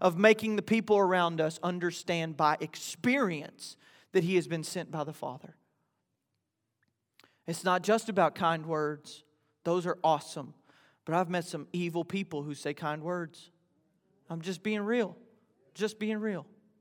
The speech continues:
And that's awesome for them being kind, because if they're gonna be evil, they should be kind too. G-,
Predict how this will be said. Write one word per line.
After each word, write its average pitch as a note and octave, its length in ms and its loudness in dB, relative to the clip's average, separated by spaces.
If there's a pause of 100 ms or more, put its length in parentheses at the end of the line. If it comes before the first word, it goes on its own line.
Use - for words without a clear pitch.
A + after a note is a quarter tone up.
(920)
And F3+ 80 -2
that's G#3+ 160 -2
awesome G#3+ 380 0
for F#3+ 100 -2
them F#3+ 200 -2
being F#3 240 -2
kind, F#3+ 340 -6
because E3 320 -8
if D3+ 80 -14
they're E3+ 80 -6
gonna F#3 200 -6
be E3+ 180 -4
evil, E3+ 180 -8
they C#3+ 100 -8
should C#3+ 140 -14
be D#3 80 -12
kind E3 340 -10
too. E3 200 -12 (3750)
G-, D#3+ 60 -6